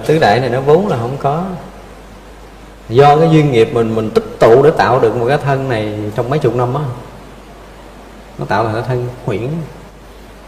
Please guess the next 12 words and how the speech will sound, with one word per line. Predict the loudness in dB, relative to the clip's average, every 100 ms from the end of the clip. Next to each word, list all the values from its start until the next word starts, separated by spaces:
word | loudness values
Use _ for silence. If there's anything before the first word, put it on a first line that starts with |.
| -20 -20 -20 -20 -20 -20 -20 -20 -6
Nếu | -2
mà | 0
chúng | 0 0
ta | 0 0
nhìn | -2 -2
thấy | -2
ảo | 0 0
thực | 0 -2 -2
để | -2
làm | -2 -2
người | 0 0
rồi | 0